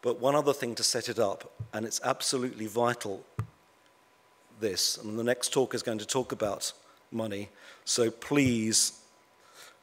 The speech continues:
I want you to do, if it, this thing comes up, is loads of money.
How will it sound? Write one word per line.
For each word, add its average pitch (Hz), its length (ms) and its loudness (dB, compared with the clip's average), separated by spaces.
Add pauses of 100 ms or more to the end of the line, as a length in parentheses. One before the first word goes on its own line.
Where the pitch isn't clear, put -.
(1080)
I 123 60 -2
want 117 240 0
you 113 80 -2
to 101 160 -6
do, 113 80 0
if 110 180 0
it, - 80 -14 (320)
this - 160 -4
thing 107 160 -6
comes 101 200 -6
up, 107 200 -4 (160)
is 107 160 -16
loads 127 560 4
of 120 100 -2
money. 110 460 -6